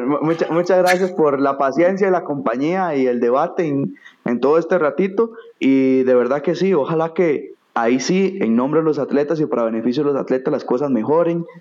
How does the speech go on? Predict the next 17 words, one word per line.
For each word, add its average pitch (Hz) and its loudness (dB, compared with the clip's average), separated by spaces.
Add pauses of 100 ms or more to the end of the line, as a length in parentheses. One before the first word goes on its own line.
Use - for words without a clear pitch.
(160)
se - 0
organice 131 2
el 151 2
asunto. 170 -2 (260)
Y 131 0
pues, 123 2
como 135 0
dice 185 2
Chava, 151 2
no 156 0
es 185 0
justo 190 0 (340)
decir 135 2
o 151 0
tomar 127 0
una 175 -2
causa, 196 0